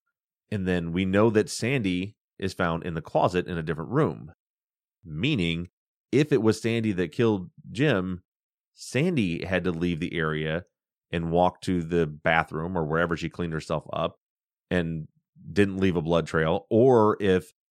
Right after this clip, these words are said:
it was intruders that did this, they left the area to go wherever they went, uh, into the bathroom where they threw the, the knife in the, in the bathtub and the clothing, and they didn't leave a blood trail. So I don't, I don't see how that's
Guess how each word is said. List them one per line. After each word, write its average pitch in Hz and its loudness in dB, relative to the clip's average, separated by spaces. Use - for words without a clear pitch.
it 98 -2
was 90 0
intruders 117 2
that 87 -2
did 80 -2
this, 82 -4
they 101 4
left 104 2
the - -4
area 82 -2
to 95 -4
go 85 -2
wherever 80 -2
they 98 0
went, 82 -6
uh, 85 -8
into 101 0
the 82 0
bathroom 80 0
where 90 0
they 78 -2
threw 85 -2
the, 78 0
the 82 0
knife 80 -2
in 80 -6
the, 78 -2
in 80 -8
the 76 -6
bathtub 78 -2
and 78 -6
the 76 -8
clothing, 82 -2
and 82 -4
they 143 6
didn't 123 2
leave 87 2
a 82 2
blood 80 -2
trail. 82 -4
So 107 -2
I 110 4
don't, 185 0
I 123 4
don't 156 2
see 160 4
how 147 6
that's 123 0